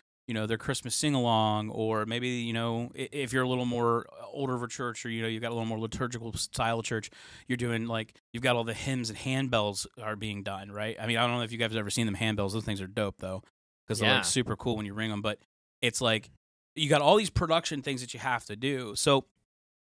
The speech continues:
Speaker 1: I can tell you just from firsthand experience, organization is key.
Speaker 2: Mm-hmm.
Speaker 1: Like, knowing what you're going to stream, when you're going to stream it, who's where, how many mics you need to have set up.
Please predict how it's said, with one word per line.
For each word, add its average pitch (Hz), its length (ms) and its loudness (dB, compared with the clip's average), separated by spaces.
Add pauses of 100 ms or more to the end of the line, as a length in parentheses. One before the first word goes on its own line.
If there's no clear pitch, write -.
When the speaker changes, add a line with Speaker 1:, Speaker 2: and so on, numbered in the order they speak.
(220)
Speaker 1:
I 147 120 8
can 160 140 2
tell 147 140 4
you 139 140 4
just 131 160 -2
from 120 120 -8
firsthand 123 380 -2
experience, 131 640 -4 (680)
organization 135 600 4
is 101 120 -6
key. 110 380 -10 (260)
Speaker 2:
Mm-hmm. 107 280 0 (120)
Speaker 1:
Like, 120 240 0 (220)
knowing 131 580 4
what 143 220 10
you're 151 100 2
going 131 320 4
to 117 80 0
stream, 120 540 2
when 139 180 4
you're 143 80 2
going 127 160 0
to 107 60 -6
stream 113 420 -4
it, 107 180 -4 (400)
who's 147 320 4
where, 120 420 0
how 151 180 4
many 156 180 0
mics 117 320 -4
you 117 60 -4
need 113 180 -4
to 107 60 -2
have 110 160 -6
set 104 260 -4
up. 101 240 -6